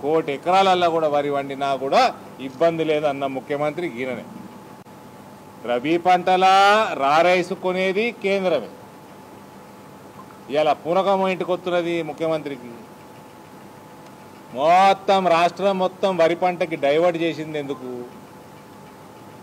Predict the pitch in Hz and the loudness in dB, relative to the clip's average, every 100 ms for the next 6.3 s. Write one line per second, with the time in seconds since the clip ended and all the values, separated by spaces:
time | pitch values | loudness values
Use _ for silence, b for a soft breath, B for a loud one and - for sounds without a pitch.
0 | - - - - - 131 156 156 151 156 | -20 -20 -20 -20 -10 -2 2 2 0 -4
1 | 175 180 185 185 190 185 180 175 170 185 | -2 0 0 0 -2 -2 0 0 -4 -4
2 | 196 233 220 - - - - - - 156 | 0 0 -2 -10 -20 -20 -20 -14 -2 -2
3 | 170 - 202 180 180 185 - - 160 170 | -2 -2 0 0 -2 -6 -12 -4 -2 -2
4 | 180 190 180 175 170 170 196 185 180 170 | -2 -2 -2 -2 -2 0 -4 -4 -8 -4
5 | 180 170 151 156 165 160 151 143 147 147 | 2 2 2 2 0 -2 -2 -2 -2 -2
6 | 135 131 | -6 -8